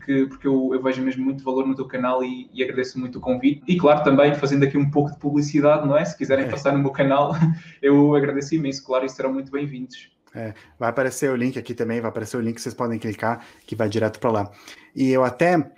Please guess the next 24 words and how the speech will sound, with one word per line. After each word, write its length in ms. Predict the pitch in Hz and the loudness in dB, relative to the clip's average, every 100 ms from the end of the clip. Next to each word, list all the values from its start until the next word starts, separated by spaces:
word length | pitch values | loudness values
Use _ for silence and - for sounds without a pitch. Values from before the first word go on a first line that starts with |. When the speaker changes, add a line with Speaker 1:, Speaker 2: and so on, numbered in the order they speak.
| _ _ _ - | _ _ _ -6
Speaker 2:
é, 140 | 113 117 | -2 0
um 80 | |
abraço 320 | 123 120 147 147 | 2 2 0 0
também, 240 | 131 127 | 0 0
eu 100 | 110 | -2
queria 180 | 113 120 | -4 -2
dar 120 | 123 | 0
um 20 | |
abraço 240 | 120 120 - | 0 -2 -4
pra 80 | |
todos 220 | - 131 131 | -6 -6 -4
os 40 | |
portugueses, 460 | 135 117 117 131 135 | -6 -2 0 0 -2
porque 400 | 131 - 127 110 | -6 0 2 2
desde 400 | 107 180 190 165 | 4 4 2 -2
que 80 | |
eu 60 | 156 | -4
fiz 180 | - 139 | -4 -6
o 60 | |
vídeo 280 | 113 131 120 | -4 -2 -2
sobre 220 | 113 120 113 | -4 -4 -4
Portugal, 600 | 117 110 110 143 139 - _ - _ _ - | -6 -4 0 2 2 -2 _ -20 _ _ -2
a 80 | |
audiência 720 | 127 123 113 135 160 - 127 | 0 0 0 0 0 -2 -4